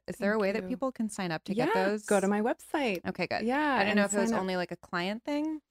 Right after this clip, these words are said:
Speaker 2: No,
Speaker 1: Or,
Speaker 2: not
Speaker 1: okay.
Speaker 2: at all. Anyone can sign up for it. I'd be, I would love it. Thank
Speaker 1: You just did one
Speaker 2: you.
Speaker 1: about blackheads, and I was
Speaker 2: Yep.
Speaker 1: like, "Wow, <laughs> this is, like,
Speaker 2: Aw.
Speaker 1: I learned so
Speaker 2: Thank
Speaker 1: much."
Speaker 2: you.
Speaker 1: Yeah.
Speaker 2: Aw.
Speaker 1: All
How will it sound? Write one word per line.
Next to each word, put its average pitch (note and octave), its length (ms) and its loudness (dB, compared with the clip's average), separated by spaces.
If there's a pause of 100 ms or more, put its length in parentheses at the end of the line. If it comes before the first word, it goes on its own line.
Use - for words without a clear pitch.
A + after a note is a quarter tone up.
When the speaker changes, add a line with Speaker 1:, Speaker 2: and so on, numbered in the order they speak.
(520)
Speaker 2:
No, G#3+ 220 2
Speaker 1:
Or, F#4+ 180 4
Speaker 2:
not A3 220 4
Speaker 1:
okay. A#3+ 60 4
Speaker 2:
at A3 60 2
all. A3 220 2
Anyone A#3+ 320 2
can A#3+ 140 -2
sign G3+ 180 2
up F#3 140 0
for F#3+ 100 0
it. F3+ 80 4
I'd F3+ 100 0
be, F#3 280 -2
I G3+ 100 2
would G3 160 0
love F#3 360 2
it. E3 240 -4 (100)
Thank A#3 160 4
Speaker 1:
You A#3+ 80 6
just A#3+ 160 0
did G3+ 220 0
one A3+ 100 2
Speaker 2:
you. A#3 40 0
Speaker 1:
about F#3+ 200 2
blackheads, A3+ 560 0
and G3 100 0
I F#3+ 60 2
was F#3 120 0
Speaker 2:
Yep. A#3+ 80 4
Speaker 1:
like, F#3+ 160 2
"Wow, A3+ 640 6
<laughs> - 40 6
this B3+ 60 6
is, G4 480 8
like, G4 160 6
Speaker 2:
Aw. A#4+ 160 6
Speaker 1:
I B3+ 40 2
learned B3+ 300 2
so C4 440 -4
Speaker 2:
Thank D4+ 260 0
Speaker 1:
much." - 140 2
Speaker 2:
you. C4 500 4
Speaker 1:
Yeah. G3+ 260 2 (160)
Speaker 2:
Aw. - 60 0 (480)
Speaker 1:
All A#3+ 80 -10